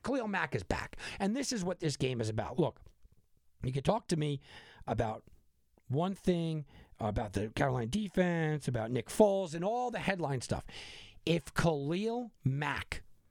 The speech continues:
is finally back to where he should be, and he was not last year, and he wasn't for the first few games. If Khalil Mack is back to that guy, the guy we watched last week, the guy we watched drop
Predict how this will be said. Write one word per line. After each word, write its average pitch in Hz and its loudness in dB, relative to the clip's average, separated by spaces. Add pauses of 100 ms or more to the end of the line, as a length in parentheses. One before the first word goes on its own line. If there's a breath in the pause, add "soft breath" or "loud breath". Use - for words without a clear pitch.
(680 soft breath)
is 120 -2
finally 156 -2 (340)
back 131 2
to 160 4
where 139 0
he 139 0
should 120 -2
be, 92 0
and 104 0
he 101 -2
was 85 -2
not 92 -2
last 147 0
year, 127 0
and 98 -2
he 80 -2
wasn't 104 -2
for 120 -2
the 117 -4
first 123 0
few 120 0
games. 82 -4 (800 loud breath)
If - -4
Khalil 139 0
Mack 156 -2
is 98 0
back 113 4
to 107 0
that 98 -4
guy, 90 0 (260 loud breath)
the - -2
guy 117 0
we 123 0
watched 156 -2
last 135 0
week, 113 -4 (220 loud breath)
the 123 -2
guy 131 0
we 147 0
watched 175 -2
drop 143 0